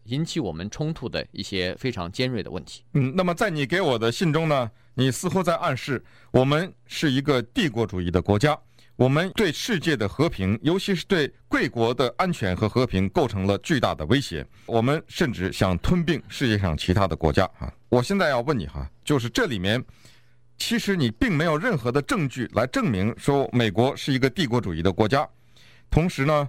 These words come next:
Speaker 2: 你的这个指控也是没有根据的，反而我们却能够拿出相当坚实的证据来说，美利坚合众国是完全有可能统治世界的，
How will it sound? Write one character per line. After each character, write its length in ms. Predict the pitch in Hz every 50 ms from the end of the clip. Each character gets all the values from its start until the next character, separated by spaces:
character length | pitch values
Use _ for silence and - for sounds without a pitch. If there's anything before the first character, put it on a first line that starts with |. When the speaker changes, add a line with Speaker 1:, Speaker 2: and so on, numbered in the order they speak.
| - -
Speaker 2:
你 160 | 117 117 117
的 100 | 120 165
这 100 | 196 233
个 80 | 160
指 160 | - - 87 85
控 180 | - 170 -
也 100 | - 92
是 100 | 90 98
没 100 | 98 123
有 80 | 123 98
根 180 | - 143 143
据 140 | 143 - 120
的， 160 | 87 87 - - -
反 240 | - - - 151 117
而 320 | 104 107 127 180 226 226 -
我 200 | - 131 120 107
们 240 | 98 98 110 139 190
却 180 | - - 226 151
能 280 | 120 113 107 113 127
够 140 | 143 135 120
拿 160 | 104 90 101
出 260 | - 120 113 117 113 - - - - -
相 320 | - - - 214 202 196 170
当 240 | 190 185 185 165 -
坚 240 | - 220 226 214
实 180 | 185 - - 120
的 100 | 123 123
证 220 | 113 - 185 139
据 140 | - 101 98
来 240 | 78 71 80 92 - - - - _
说， 340 | - - 131 131 135 - - - - - - - - -
美 220 | 143 143 147 151
利 180 | 147 214 185 147
坚 200 | - 190 196 175
合 180 | - - -
众 160 | 170 180 147
国 240 | 92 92 104 127 - - - _ -
是 220 | - - - 175 143
完 240 | 110 143 170 226
全 340 | - - 175 156 165 180 185 - - - - - - - - - - -
有 240 | - 120 160 233 220
可 220 | - - 131 104
能 300 | 85 85 87 104 135 151 - - -
统 220 | - 127 113 95
治 160 | 95 - 170 143
世 240 | - - 175 143
界 160 | 117 156 139 101
的， 160 | - 73